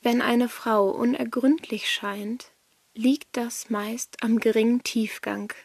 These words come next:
der Männer. Dabei möchte ich gern helfen, denn ob ihr es glaubt oder nicht,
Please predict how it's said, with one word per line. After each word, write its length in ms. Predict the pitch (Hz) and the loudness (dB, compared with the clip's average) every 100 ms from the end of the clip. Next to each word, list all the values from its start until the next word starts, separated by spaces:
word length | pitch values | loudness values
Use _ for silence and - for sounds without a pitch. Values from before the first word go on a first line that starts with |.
| _ _ _ | _ _ _
der 80 | 240 | -2
Männer. 400 | 233 208 - 240 - _ _ _ _ _ _ _ _ _ _ _ _ _ _ _ _ _ _ _ _ _ _ _ _ _ _ | -2 -2 -10 -16 -20 _ _ _ _ _ _ _ _ _ _ _ _ _ _ _ _ _ _ _ _ _ _ _ _ _ _
Dabei 280 | 220 214 226 | 4 6 6
möchte 340 | 233 233 - | 4 -2 -4
ich 260 | 240 233 - | -4 -4 -4
gern 240 | 220 226 | -2 -2
helfen, 880 | 226 208 214 233 247 - - 214 214 _ _ _ _ _ - - - - _ _ _ _ _ _ _ _ - | -4 -4 -4 -6 -10 -10 -8 -6 -10 _ _ _ _ _ -20 -20 -20 -20 _ _ _ _ _ _ _ _ 2
denn 320 | 220 214 - | 4 2 -2
ob 200 | - 233 | -4 -2
ihr 120 | 233 | -2
es 140 | 214 - | -2 -4
glaubt 600 | - 214 208 277 - - | -6 -4 -2 -4 -6 -8
oder 200 | 269 285 | -2 -2
nicht, 580 | 294 285 - - - | 0 -4 -8 -16 -18